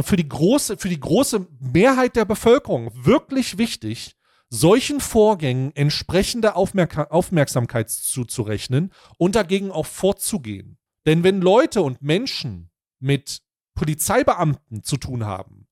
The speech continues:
und die im Hinterkopf haben, ob die wohl eine von den Rechtsextremen sind, weil das ja bei der Polizei nicht kontrolliert wird,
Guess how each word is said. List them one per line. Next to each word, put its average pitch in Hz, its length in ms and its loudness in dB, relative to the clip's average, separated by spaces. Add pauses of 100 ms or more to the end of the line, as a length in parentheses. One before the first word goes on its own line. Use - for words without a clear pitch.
(120)
und 156 220 -2
die 190 100 0
im 175 80 2
Hinterkopf 254 540 -2
haben, 117 340 -2
ob - 200 0
die 165 180 -4
wohl 185 180 4
eine 170 280 0
von 156 180 -2
den 143 120 0
Rechtsextremen - 800 -2
sind, 131 300 0 (220)
weil 156 180 4
das 165 180 2
ja 160 100 4
bei 151 120 2
der 151 140 2
Polizei 143 500 0
nicht 143 220 -4
kontrolliert 135 560 0
wird, 120 260 0